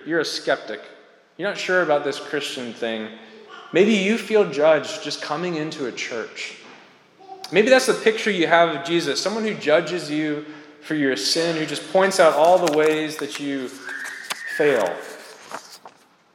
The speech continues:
Jesus takes your sin on himself. Not only does he not judge you for it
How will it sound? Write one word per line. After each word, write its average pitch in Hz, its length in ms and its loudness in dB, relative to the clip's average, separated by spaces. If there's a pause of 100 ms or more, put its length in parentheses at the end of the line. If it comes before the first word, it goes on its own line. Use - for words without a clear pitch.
(3250)
Jesus - 1160 4 (320)
takes - 800 4
your 139 260 4
sin 117 400 2 (1040)
on 113 140 6
himself. - 680 2 (2500)
Not 180 140 10
only 214 200 8
does 160 160 2
he 185 80 2
not 170 320 4
judge 139 340 0
you 101 200 -6 (420)
for 117 380 -2
it 107 60 -10